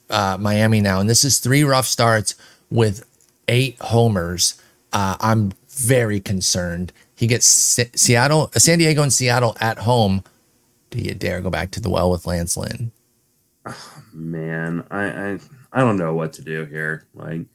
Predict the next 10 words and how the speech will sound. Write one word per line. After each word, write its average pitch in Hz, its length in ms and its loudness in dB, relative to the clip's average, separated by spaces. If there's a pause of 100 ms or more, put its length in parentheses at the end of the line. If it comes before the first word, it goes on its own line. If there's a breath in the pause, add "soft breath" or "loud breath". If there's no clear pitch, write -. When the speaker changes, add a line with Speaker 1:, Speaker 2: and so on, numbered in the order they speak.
(560)
Speaker 2:
um, 82 560 -2 (960 loud breath)
I, 117 240 0 (300)
like, 120 160 2
it, 127 280 0 (1300)
San 190 300 8
Diego 165 600 8
is 131 320 4
a 117 60 0
scary 131 380 4
offense 113 760 2